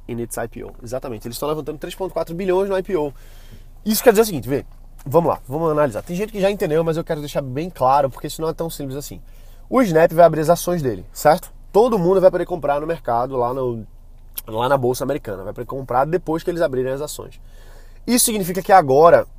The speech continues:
eles colocam o preço das ações em dezessete dólares. "Gerson, por que não é dez? Gerson, por que não é trinta?"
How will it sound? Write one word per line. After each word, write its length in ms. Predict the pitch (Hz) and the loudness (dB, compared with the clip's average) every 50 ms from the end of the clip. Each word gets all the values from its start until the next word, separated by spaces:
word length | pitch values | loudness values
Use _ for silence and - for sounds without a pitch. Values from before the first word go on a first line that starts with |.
| - - - | -20 -12 -6
eles 220 | - 143 156 156 - | -4 -4 -4 -4 0
colocam 400 | - 196 165 143 147 - - 151 | 4 6 8 8 6 6 4 -6
o 40 | |
preço 280 | - - 135 131 - - | -4 -4 -4 -4 -4 -2
das 160 | 123 117 110 | -2 -2 -2
ações 300 | 110 - - 156 147 151 | -2 -4 -4 -6 -4 -4
em 60 | 175 | -4
dezessete 420 | 160 160 185 170 - 175 165 - 185 | 2 2 2 4 4 0 0 0 2
dólares. 480 | 156 143 123 117 107 95 - - - - - - - - - - - - - | 4 4 6 4 4 0 -6 -14 -18 -20 -20 -20 -20 -20 -20 -20 -20 -20 -18
"Gerson, 340 | - 143 185 190 180 - 165 | 0 4 4 4 4 4 -6
por 160 | 147 156 - | -10 -12 -4
que 100 | - 202 | -4 -2
não 100 | 196 208 | 0 0
é 60 | 208 180 | -2 2
dez? 400 | 139 127 113 98 85 - - - - | 4 4 4 4 0 -6 -14 -14 -8
Gerson, 320 | 127 139 160 151 - 135 | 0 0 0 0 0 -6
por 120 | 113 - - | -12 -8 -8
que 80 | 170 | -6
não 160 | 165 170 165 | -2 -2 0
é 160 | 160 170 165 - - - - - - | 0 0 -2 -2 -6 -18 -20 -10 -2
trinta?" 460 | - 165 160 156 135 - 117 95 | 0 0 0 0 -4 -8 -10 -12